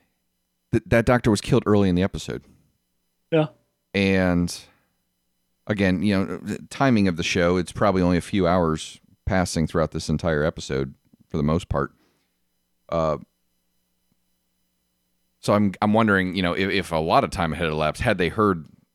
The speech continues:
Speaker 1: through the channels that, oh, Tom's, you know, b-, the, the baby's doctor is dead, was found shot, then they might wanna think maybe something's compromised.
Speaker 2: Yeah.
Speaker 1: Uh, so that wasn't.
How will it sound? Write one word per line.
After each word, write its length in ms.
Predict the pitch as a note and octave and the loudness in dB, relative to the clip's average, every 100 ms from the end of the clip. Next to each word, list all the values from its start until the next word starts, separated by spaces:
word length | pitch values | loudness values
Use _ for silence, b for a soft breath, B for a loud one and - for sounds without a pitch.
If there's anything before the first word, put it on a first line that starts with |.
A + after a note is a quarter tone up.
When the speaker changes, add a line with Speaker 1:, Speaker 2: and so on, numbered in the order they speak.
| _ _ | _ _
Speaker 1:
through 200 | G2+ F#2 | -2 -2
the 60 | D#2+ | 0
channels 380 | A2 G#2 E2 - | 0 0 0 -2
that, 160 | D#2 F2 | -2 0
oh, 220 | F2 D2 _ | 0 -2 _
Tom's, 300 | - E2 D2 - _ _ | -2 -2 -2 -12 _ _
you 80 | E2 | -4
know, 80 | D2 | -2
b-, 120 | - - | -4 -6
the, 160 | D#2+ C2+ - | -8 -8 -8
the 80 | D#2 | -4
baby's 360 | D#2+ D#2 D2 | -2 -2 -2
doctor 320 | D#2 E2+ - D2+ | -2 -2 -2 -6
is 80 | C#2 | -2
dead, 340 | F2+ D2+ F#2+ - _ _ _ _ | -2 -2 -6 -16 _ _ _ _
was 120 | D#2 | -8
found 260 | - E2 D2 | -2 -2 -2
shot, 500 | - G2+ D2 - - _ _ _ _ _ _ _ | -2 -2 -2 -6 -18 _ _ _ _ _ _ _
then 280 | E2+ D#2+ D#2+ | 0 2 0
they 100 | D#2+ | 0
might 280 | D#2+ E2+ D2+ | 0 0 0
wanna 240 | D2+ D2 | -2 -2
think 320 | - D#2+ C#2+ | -2 -4 -2
maybe 220 | D#2 C#2 | -4 -4
something's 360 | - C#2+ D2 C#2 | -6 -8 -10 -10
compromised. 600 | - C#2 - - - _ _ _ _ _ _ - | -10 -10 -14 -20 -20 _ _ _ _ _ _ 0
Speaker 2:
Yeah. 200 | A#2+ G#2 _ _ _ _ _ _ _ _ - | 0 0 _ _ _ _ _ _ _ _ -8
Speaker 1:
Uh, 220 | D2+ D2 | -4 -2
so 180 | - E2 | -2 -2
that 200 | D#2 D#2 | -2 -2
wasn't. 520 | D#2 D#2 D2+ D2 - | -2 -4 -6 -12 -14